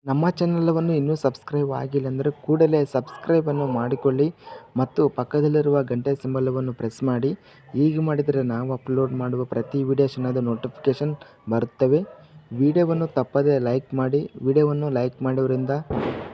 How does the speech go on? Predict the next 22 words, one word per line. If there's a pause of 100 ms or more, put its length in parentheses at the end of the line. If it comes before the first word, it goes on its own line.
(160)
ಎಲ್ಲ
ಸ್ನೇಹಿತರಿಗೂ (140)
ಮತ್ತು (120)
ರೈತ (120)
ಬಾಂಧವರೆಲ್ಲರಿಗೂ (140)
ವಿಡಿಯೋ
ಅನ್ನೋದು (500)
ಸಜೆಷನ್ (160)
ಮತ್ತು
ರೆಕಮೆಂಡೇಷನ್
ಆಗುತ್ತದೆ. (380)
ಆದ್ದರಿಂದ (340)
ವಿಡಿಯೋವನ್ನು (120)
ತಪ್ಪದೇ (140)
ಲೈಕ್ (120)
ಮಾಡಿ (240)
ಮತ್ತು (140)
ವಿಡಿಯೋವನ್ನು (640)
ಎಲ್ಲ (140)
ಸ್ನೇಹಿತರಿಗೂ (100)
ಶೇರ್
ಮಾಡಿ.